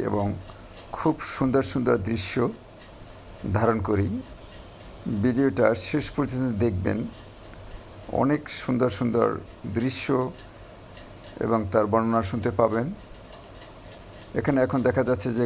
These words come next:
কচুরিপানা, যে কচুরিপানাকে এখানে ফেনা বলা হয় আঞ্চলিক ভাষায়, এই ফেনা কিন্তু দেখা যাচ্ছে এবং খুবই চমৎকার দৃশ্য। আর এটা হলো সেই বীজতলা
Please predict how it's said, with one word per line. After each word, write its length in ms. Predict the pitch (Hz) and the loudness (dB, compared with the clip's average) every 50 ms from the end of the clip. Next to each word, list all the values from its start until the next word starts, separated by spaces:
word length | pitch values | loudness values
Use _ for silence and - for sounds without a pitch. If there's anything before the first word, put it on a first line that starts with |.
| 95 - | 2 0
কচুরিপানা, 640 | 127 120 - - 151 147 - - 110 - - - - 208 - - - - - - - - - - - - - - - - - | -2 0 0 0 0 2 4 4 4 4 4 2 0 -2 -4 -10 -18 -18 -20 -20 -20 -20 -20 -20 -18 -18 -18 -18 -10 -6 -4
যে 200 | 117 110 127 143 135 - | 0 2 2 2 2 2
কচুরিপানাকে 680 | 143 131 127 - 127 135 131 - 143 127 131 127 - 120 113 | 2 0 0 0 0 0 2 2 2 2 2 2 2 0 0
এখানে 240 | 107 - 127 120 120 | 2 2 2 2 2
ফেনা 380 | 92 - - - 131 123 135 135 | 0 0 0 2 4 6 8 8
বলা 220 | 113 123 113 110 101 | 8 8 6 6 6
হয় 180 | 101 107 113 | 6 6 6
আঞ্চলিক 380 | 113 104 98 95 117 107 110 98 | 6 4 2 0 0 0 2 4
ভাষায়, 420 | 107 104 95 - - 107 107 - - - - - - - - - - - - - - - - - - | 6 6 6 6 6 6 4 4 2 -2 -14 -18 -18 -18 -18 -18 -16 -16 -16 -16 -16 -18 -14 -6 -2
এই 140 | - 113 110 | 0 0 0
ফেনা 280 | 92 - 123 123 135 | 2 2 4 4 4
কিন্তু 200 | - 160 139 131 | 4 2 2 2
দেখা 260 | 113 123 120 - 127 113 | 2 2 2 2 2 4
যাচ্ছে 340 | 120 117 98 - - 120 123 165 226 - - - | 4 4 2 2 0 0 0 0 -2 -6 -8 -6
এবং 280 | - 110 107 110 107 101 95 | -4 0 0 0 0 -2 -4
খুবই 220 | - - 143 143 131 | -2 0 2 2 2
চমৎকার 460 | - 143 120 123 123 - - 113 101 | 4 2 4 4 4 2 2 2 2
দৃশ্য। 400 | 92 95 98 92 - - 113 147 208 - - - - - - - - - - - - - - - - - - | 2 0 0 0 0 0 -2 -2 -2 -4 -10 -18 -18 -18 -18 -18 -18 -18 -18 -18 -18 -18 -16 -16 -14 -6 2
আর 160 | - 113 113 117 | 4 6 6 6
এটা 260 | 117 113 - 135 127 | 4 2 2 2 4
হলো 260 | 123 127 120 120 123 123 120 117 - - - - - - - - - - - - - - - - - - - - - - - - - - - - - - - - - - | 4 4 4 6 6 6 6 4 2 -2 -8 -12 -16 -18 -16 -16 -14 -14 -14 -14 -14 -14 -14 -14 -14 -14 -14 -14 -16 -16 -16 -14 -14 -14 -14 -14 -16 -14 -12 -12 -12 -10
সেই 340 | - - - - 123 110 107 98 | -8 -6 -2 2 2 2 2 2
বীজতলা 560 | 98 127 127 - - - 123 110 107 104 | 2 0 0 0 2 4 4 6 6 6